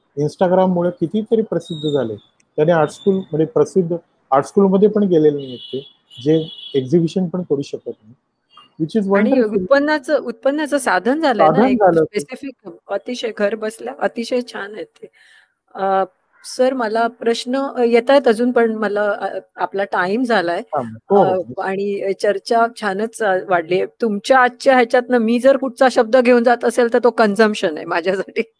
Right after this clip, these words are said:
Speaker 2: <laughs> कारण तो फार, अ, उ-, उत्तमरित्या तुम्ही वापरलात आणि, अ, खूपच, अ, तुमच्या बोलण्यातनं मलाही शिकायला मिळालं. अ, सतीश, over to you now. अ, तुम्ही, अ,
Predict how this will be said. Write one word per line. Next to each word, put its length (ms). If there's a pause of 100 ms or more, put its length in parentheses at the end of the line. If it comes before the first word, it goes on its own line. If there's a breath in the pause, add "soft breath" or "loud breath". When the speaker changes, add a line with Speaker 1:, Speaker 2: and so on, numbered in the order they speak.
(100)
Speaker 2:
<laughs> 520 (260 loud breath)
कारण 160
तो 180
फार, 380
अ, 160
उ-, 320
उत्तमरित्या 800
तुम्ही 260
वापरलात 680
आणि, 360
अ, 200 (140)
खूपच, 520
अ, 220
तुमच्या 300
बोलण्यातनं 580
मलाही 300
शिकायला 440
मिळालं. 380 (380 soft breath)
अ, 60
सतीश, 560
over 180 (100)
to 160
you 160
now. 220 (240)
अ, 180
तुम्ही, 400
अ, 100